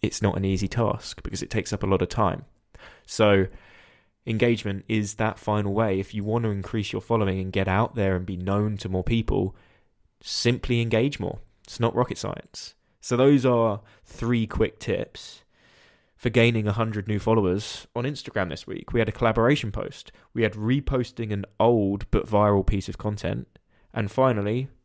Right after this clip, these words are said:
engaging with as many people as you possibly can every single day.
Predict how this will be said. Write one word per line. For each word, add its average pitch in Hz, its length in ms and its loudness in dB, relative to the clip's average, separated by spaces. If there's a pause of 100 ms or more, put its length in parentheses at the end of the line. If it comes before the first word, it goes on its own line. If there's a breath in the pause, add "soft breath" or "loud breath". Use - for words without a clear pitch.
(120)
engaging 110 580 2
with 101 180 2
as 98 140 -2
many 110 540 0
people 101 580 -4 (320 soft breath)
as 131 260 2
you 113 80 2
possibly 107 480 0
can 110 400 -2 (640 soft breath)
every 110 220 2
single 120 220 0
day. 156 240 -2